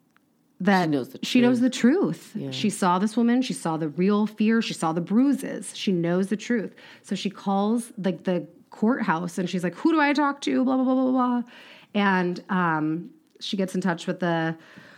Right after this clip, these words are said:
Speaker 1: prosecution and the defense. And, um, the defense, sorry, the prosecution, who actually was also the prosecutor, like, the, the A, or that's right, the A D A, right, is the head prosecutor.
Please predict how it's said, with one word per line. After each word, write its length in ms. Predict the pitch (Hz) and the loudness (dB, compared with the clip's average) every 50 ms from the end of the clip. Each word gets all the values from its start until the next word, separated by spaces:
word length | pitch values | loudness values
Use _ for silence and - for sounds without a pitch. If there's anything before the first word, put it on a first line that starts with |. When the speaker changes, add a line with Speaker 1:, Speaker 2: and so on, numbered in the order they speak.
| - _ - | -20 _ 0
Speaker 1:
prosecution 600 | - 226 214 214 254 226 - 226 220 - 220 202 | 2 2 2 2 2 2 2 2 2 0 0 0
and 200 | 180 185 185 196 | 0 2 2 2
the 40 | |
defense. 720 | 196 220 233 - - 180 170 180 226 233 - - - - - _ _ _ - | 2 0 0 0 0 0 2 2 0 -2 -4 -8 -12 -14 -16 _ _ _ 0
And, 520 | 190 180 175 170 170 165 165 165 160 - - - _ _ _ _ _ - | 2 2 4 4 2 2 0 -2 -4 -6 -10 -16 _ _ _ _ _ -2
um, 560 | 214 202 185 180 165 160 156 156 156 165 - | 0 2 2 2 2 2 0 0 0 -2 -2
the 140 | 208 180 185 | -2 -2 -2
defense, 800 | 175 - 175 170 - - - 208 220 254 277 262 - - - - _ _ _ _ _ - 202 | -2 -2 -4 -6 -4 -2 0 2 2 2 0 -2 -6 -10 -16 -18 _ _ _ _ _ -10 -6
sorry, 220 | - 208 175 165 | -2 -2 -2 -2
the 80 | - 170 | -2 -4
prosecution, 1000 | - - 220 254 240 - - - - 269 262 - - 233 190 170 165 170 190 - _ _ _ _ _ - 170 | -4 -2 -2 -2 -2 -4 -4 -2 -2 -2 -2 0 0 0 2 2 0 -2 -4 -8 _ _ _ _ _ -8 -6
who 100 | 226 220 | -6 -2
actually 640 | - 180 165 185 - - - - 247 254 254 262 247 | 0 0 -2 -2 -2 -6 -6 -4 -2 0 0 -2 -4
was 220 | - 185 185 190 | -4 -8 -8 -6
also 260 | 202 175 170 175 202 | -6 -6 -6 -6 -6
the 80 | 185 180 | -6 -6
prosecutor, 800 | - - 175 175 170 - 180 - 196 180 170 165 160 160 156 175 | -6 -6 -8 -6 -6 -8 -8 -6 -4 -4 -2 -2 -4 -4 -6 -6
like, 160 | 190 170 165 - | -6 -8 -6 -6
the, 180 | 160 156 185 - _ | -8 -8 -8 -10 _
the 180 | - 180 - - | -8 -8 -6 -4
A, 260 | 185 175 170 170 - - - _ - | -4 -4 -4 -4 -6 -10 -16 _ -10
or 260 | 190 175 175 160 160 - - _ - - | -8 -6 -6 -8 -10 -12 -20 _ -16 -10
that's 260 | - 160 156 - - | -8 -8 -8 -8 -10
right, 140 | 156 160 160 | -10 -10 -10
the 120 | - - | -8 -6
A 120 | 165 165 156 | -6 -4 -4
D 180 | 156 156 151 | -4 -6 -6
A, 240 | 151 156 160 165 190 | -6 -8 -8 -8 -8
right, 260 | 190 180 170 185 190 190 | -8 -6 -6 -6 -6 -6
is 120 | 175 170 | -8 -8
the 140 | - 170 165 156 | -8 -8 -6 -6
head 260 | 147 160 156 151 - | -6 -6 -6 -6 -6
prosecutor. 720 | 190 175 175 170 - 190 - 214 202 214 214 233 269 | -4 -4 -4 -6 -8 -8 -6 -4 -4 -2 -2 -2 -2